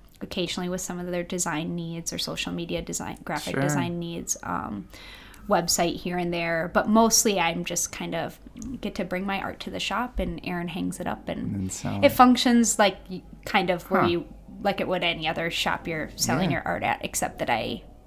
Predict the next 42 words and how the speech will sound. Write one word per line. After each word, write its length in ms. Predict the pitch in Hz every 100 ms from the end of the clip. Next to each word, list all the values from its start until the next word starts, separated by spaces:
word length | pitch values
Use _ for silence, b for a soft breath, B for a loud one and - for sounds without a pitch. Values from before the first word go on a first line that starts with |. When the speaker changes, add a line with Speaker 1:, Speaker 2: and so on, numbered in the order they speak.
| - -
Speaker 1:
contribute 800 | - 170 - 175 170 175 190 - -
a 80 | 214
little 220 | 214 214
bit 160 | 214 226
more 220 | 220 214
to 100 | 220
the 120 | 220
shop, 320 | 220 214 220 185
and 100 | 170
I 60 |
have, 400 | 170 170 156 - B B B B B B B -
I 120 | 233
have 120 | 214
a 160 | 196 180
more 200 | 180 175
of 80 |
a 60 | 170
relationship 520 | 165 - - 175 170
with 100 | 160
Aaron 240 | - 160 175
Kate. 240 | - -
We've 140 | 170
been 160 | - 127
friends 320 | - - -
for 120 | -
years, 400 | 143 117 101 117 -
so 260 | - - - - -
I 80 | -
got 160 | 180 127
Speaker 2:
Okay. 40 | 147
Speaker 1:
to 120 | 180 B B B B B -
see 300 | - - 202
her 280 | 175 190 185
start 520 | - - - 175 170
the 80 | 175
shop 420 | - 165 175 -
and 240 | 165 170
all 160 | - 175
the 100 | 175
steps 360 | - 170 - -
that 180 | -
she 560 | - - 170 160 165